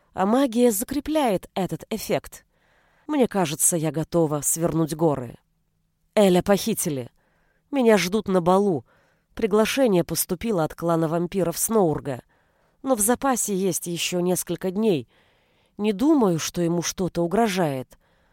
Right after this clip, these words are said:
Он нужен, чтобы выманить меня. "Будь осторожна", предостерегает Кэл. "Они попытаются тебя использовать. Ты слишком ценный экземпляр. И не погнушаются никакими методами.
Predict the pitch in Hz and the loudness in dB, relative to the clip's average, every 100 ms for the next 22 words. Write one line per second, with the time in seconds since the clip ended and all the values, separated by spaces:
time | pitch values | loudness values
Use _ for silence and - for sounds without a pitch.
0 | _ _ _ - 226 233 247 196 214 - | _ _ _ -2 0 2 2 2 -2 -2
1 | - 220 214 - _ - 254 311 226 160 | -4 -2 -2 -6 _ -10 0 4 4 4
2 | 139 - 156 139 127 127 _ _ _ _ | 0 -2 -2 -2 -6 -12 _ _ _ _
3 | _ _ _ _ 170 160 160 190 - 233 | _ _ _ _ -4 -2 -2 -2 0 4
4 | 269 208 151 156 190 214 _ _ _ _ | 6 6 4 -2 -4 -8 _ _ _ _
5 | _ _ 214 190 - 202 185 190 185 - | _ _ -4 -2 0 0 2 2 0 -2
6 | 196 185 185 - _ _ _ _ _ 170 | -2 -2 -2 -10 _ _ _ _ _ -2
7 | 180 156 - 190 185 180 - - 175 185 | -2 -2 -4 0 0 0 -2 -4 -2 0
8 | 165 - 240 185 135 127 - - _ _ | -2 0 0 2 -2 -6 -10 -16 _ _
9 | _ _ - 165 - 214 269 - 214 208 | _ _ -8 -4 -2 -2 -2 -4 -4 -2
10 | - 240 277 220 156 135 127 147 143 143 | 0 0 0 0 0 -2 -4 -4 -4 -6
11 | 139 120 _ _ _ _ _ _ _ _ | -6 -10 _ _ _ _ _ _ _ _
12 | 269 262 240 226 247 - 302 208 - - | -4 -2 -2 0 0 0 2 2 0 -2
13 | 185 277 320 311 285 254 220 208 156 135 | -2 -2 -4 -6 -4 -2 0 0 -2 -6
14 | 131 120 117 | -8 -8 -12